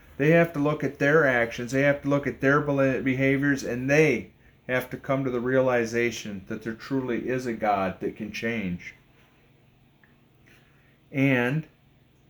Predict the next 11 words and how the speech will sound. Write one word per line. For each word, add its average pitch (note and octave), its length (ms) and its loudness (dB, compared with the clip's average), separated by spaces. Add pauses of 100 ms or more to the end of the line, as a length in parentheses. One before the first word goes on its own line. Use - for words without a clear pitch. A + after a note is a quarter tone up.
(160)
if A#2+ 200 -6
this B2 180 0
God B2 400 2
can A2+ 160 -6
change B2 380 -6
one B2+ 580 -2 (640)
person G2+ 560 -4 (440)
so D#3+ 400 -2
much E3+ 340 0
like C#3 280 0
themselves, - 920 -8